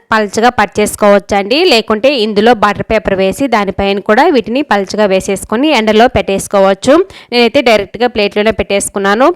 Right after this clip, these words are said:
ప్లేట్స్ ఏమీ డ్యామేజ్ అవ్వవండి. ఈ విధంగా ప్లేట్స్లో పల్చగా వేసుకొని ఎండలో ఎండనివ్వాలి. గలగలమని సౌండ్ వచ్చేంత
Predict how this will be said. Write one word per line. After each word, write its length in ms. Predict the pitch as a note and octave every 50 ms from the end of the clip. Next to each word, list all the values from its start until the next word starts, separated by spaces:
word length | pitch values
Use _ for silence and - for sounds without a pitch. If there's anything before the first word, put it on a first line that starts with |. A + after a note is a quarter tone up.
| -
ప్లేట్స్ 340 | - G#3 G3+ G3+ - - - G#3 G3+
ఏమీ 180 | G3 G#3+ A#3 A3+ G#3+
డ్యామేజ్ 320 | G3 F#3 F#3+ G3 G3+ F#3 G3 F#3+
అవ్వవండి. 420 | F#3 F#3+ F#3 G3 F#3+ F#3 F#3+ A3+ C#4+ F4 G4 - - - - - - _ C#4+ D4
ఈ 40 | D4+ C#4+
విధంగా 280 | C#4 C4+ C4 C#4 D4 E4+ - C#4
ప్లేట్స్లో 360 | A#3 A3 A3 G#3+ - B3+ C4+ C4
పల్చగా 340 | A#3 G3+ G3 F#3 - - A3 G#3
వేసుకొని 540 | F#3+ G3 F#3+ G3 G3 G3 - - G#3+ G#3+ B3+ D4 C4+
ఎండలో 260 | A#3 G#3+ G3+ G#3 G#3+ A#3 A#3
ఎండనివ్వాలి. 540 | G#3+ F#3 G3+ G3+ G#3 G3+ F#3 G3+ G3 F#3+ A3 A#3 G#3 A#3
గలగలమని 540 | G#3 G#3 G#3+ A3 A3+ A#3 A#3+ A#3 A3+ B3 C4 -
సౌండ్ 240 | - G#3+ G#3 G#3+ A3 G3+
వచ్చేంత 320 | G3+ - - G#3+ G#3 G3